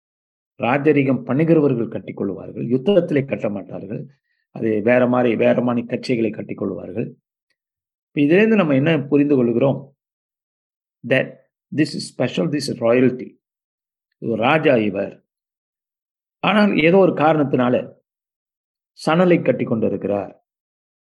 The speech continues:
இல்லையா? ஏனென்றால், he is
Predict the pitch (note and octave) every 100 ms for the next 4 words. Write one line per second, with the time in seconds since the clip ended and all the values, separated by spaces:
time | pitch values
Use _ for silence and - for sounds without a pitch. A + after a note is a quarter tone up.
0 | _ _ _ _ - F#2 G2 G#2+ - _
1 | _ _ _ - B2+ A#2+ A2 C3 F3 F#3
2 | - _ _ _ - B2